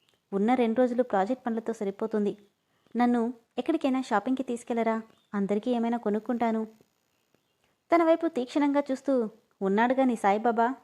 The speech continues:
వాణ్ణడుగు తీసుకెళ్తాడు." "తీసుకెళ్తాడు, కానీ" "హా, కానీ హరీష్ గారికి నాకెవ్వరూ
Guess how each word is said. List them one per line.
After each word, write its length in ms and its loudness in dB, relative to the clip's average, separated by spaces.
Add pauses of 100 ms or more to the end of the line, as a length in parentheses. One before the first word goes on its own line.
(120)
వాణ్ణడుగు 400 2
తీసుకెళ్తాడు." 580 -4 (840)
"తీసుకెళ్తాడు, 760 0 (360)
కానీ" 360 0 (840)
"హా, 140 2 (260)
కానీ 260 2 (800)
హరీష్ 320 2
గారికి 380 0
నాకెవ్వరూ 540 2